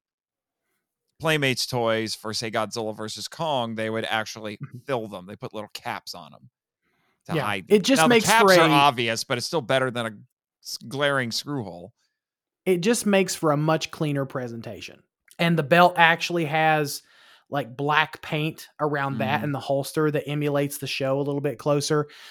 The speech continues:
Speaker 2: Uh, they paid particular attention to the face sculpts on these to make them a little bit more screen accurate, they said. Um,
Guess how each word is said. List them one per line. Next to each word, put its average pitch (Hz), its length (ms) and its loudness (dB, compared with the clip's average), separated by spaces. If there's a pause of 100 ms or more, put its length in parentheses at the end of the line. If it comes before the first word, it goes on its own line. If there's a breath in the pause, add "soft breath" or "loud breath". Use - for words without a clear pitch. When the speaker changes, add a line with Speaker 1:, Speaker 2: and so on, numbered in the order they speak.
(140 loud breath)
Speaker 2:
Uh, 151 280 8
they 151 120 0
paid 165 320 0
particular 160 540 0
attention 156 500 -2
to 147 220 0
the 135 160 -2
face 143 420 -2
sculpts 151 600 -2
on 156 240 0
these 156 380 -4 (320 soft breath)
to 151 100 -6
make 147 240 0
them 143 140 -2
a 139 40 -2
little 143 200 0
bit 143 160 -2
more 147 180 -2
screen 143 360 -6
accurate, 143 540 -4
they 143 140 -4
said. 143 420 -4 (440 soft breath)
Um, 151 600 6